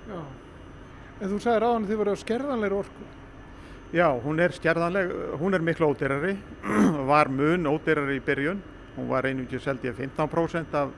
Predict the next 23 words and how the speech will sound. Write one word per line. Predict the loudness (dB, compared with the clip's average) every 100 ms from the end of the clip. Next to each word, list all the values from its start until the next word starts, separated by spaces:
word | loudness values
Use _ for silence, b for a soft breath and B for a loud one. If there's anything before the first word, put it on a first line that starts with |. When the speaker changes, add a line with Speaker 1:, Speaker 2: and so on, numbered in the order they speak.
| B B B
Speaker 2:
af | -2 2
verði | 2 2 2 0 0 -8 -14 -14 -4
forgangsorku | 0 0 0 0 -2 -2 -4 -6 -10 -16 -18 -18 B B B -18 -10
á | -4 -2
þeim | 0 0
tíma. | 0 0 2 -2 -4 -18 -18 B B -10 -4
Eh, | -2
það | 2 2 4
verð | 4 4
er | 2
orðið | 2 0
talsvert | -2 -2 0 2
hærra | 2
í | 0
dag | 2 2
og | 2 0 0
hefur | -2 0 0
valdið | 0 2 2
okkur | 2 0 -6 -2
svolítið | -2 -2 0
vandræðum | 0 0 0 0 2 0 -2
að | -4 B B B
ná | -4